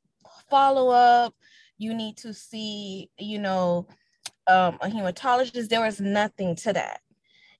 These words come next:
And it wasn't until I got pregnant with my youngest that, um, my hemoglobin was going low,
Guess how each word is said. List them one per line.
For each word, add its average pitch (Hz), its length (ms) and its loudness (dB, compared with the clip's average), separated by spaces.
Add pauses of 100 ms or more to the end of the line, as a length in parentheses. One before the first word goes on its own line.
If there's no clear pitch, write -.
(120)
And 208 200 2
it 208 100 0
wasn't 254 280 2
until 269 240 -2 (100)
I 208 100 2
got 202 240 -2
pregnant 185 800 -6
with 208 220 -6
my 196 140 -2
youngest 196 840 -4 (680)
that, 190 580 4
um, 190 500 -2 (580)
my 202 220 0
hemoglobin 226 1120 -2 (140)
was 190 380 -4
going 208 380 -2
low, 190 760 0